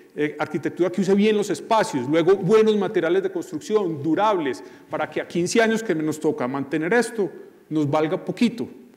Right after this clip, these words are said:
y obviamente nos ganemos la platica que todos nos queremos ganar en esto. Eh, aquí hay un gran reto y es este, la capacidad de revisión por parte de las entidades del orden territorial.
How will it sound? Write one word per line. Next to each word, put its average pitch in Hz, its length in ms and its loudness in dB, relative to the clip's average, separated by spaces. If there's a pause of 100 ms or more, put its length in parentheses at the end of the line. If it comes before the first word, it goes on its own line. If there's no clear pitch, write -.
(120)
y 180 120 2
obviamente 147 600 0
nos 151 180 -4
ganemos 135 320 -4
la 156 120 -2
platica 147 480 -6
que 147 120 -8
todos 143 180 -8
nos 147 120 -10
queremos 135 300 -12
ganar 127 240 -14
en 131 100 -12
esto. - 240 -20 (640)
Eh, 170 540 2 (1120)
aquí 202 300 -2
hay 240 160 4
un 254 200 0
gran 247 260 -2
reto 240 380 0 (200)
y 185 120 2
es 185 120 -2
este, - 320 -6 (540)
la 170 120 -8
capacidad 175 460 -4
de 214 40 0
revisión 185 380 -2
por 208 220 -4
parte 208 280 -4
de 196 60 -4
las 185 100 -10
entidades 165 340 -6
del 165 120 0
orden 160 220 -2
territorial. 143 600 -6